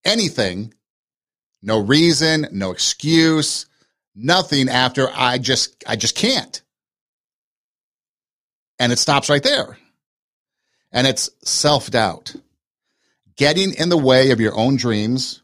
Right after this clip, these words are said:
ambitions, wants, desires. Self-doubt.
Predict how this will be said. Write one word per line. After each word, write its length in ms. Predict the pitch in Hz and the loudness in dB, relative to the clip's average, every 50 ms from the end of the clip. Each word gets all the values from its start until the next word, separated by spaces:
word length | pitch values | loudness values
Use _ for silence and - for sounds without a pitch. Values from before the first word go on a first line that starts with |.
| _ _ _ _ - | _ _ _ _ -2
ambitions, 760 | 127 127 123 113 92 - 120 117 113 - - 139 147 156 - | 0 2 2 2 2 2 2 2 2 0 -2 -2 -2 -2 -4
wants, 460 | 104 107 101 110 113 117 123 123 - - | -4 -2 0 0 0 0 0 -2 -4 -4
desires. 840 | - 120 101 - - 107 101 92 95 101 110 135 160 156 - - - _ _ _ _ _ _ _ _ _ _ _ _ _ _ _ _ _ _ _ _ _ _ _ _ _ _ _ - | -2 -2 -2 0 2 2 2 2 2 0 0 -2 -4 -6 -8 -12 -14 _ _ _ _ _ _ _ _ _ _ _ _ _ _ _ _ _ _ _ _ _ _ _ _ _ _ _ -8
Self-doubt. 580 | - - 147 143 139 - 165 185 147 - - | -2 0 2 2 2 2 0 0 0 -2 -6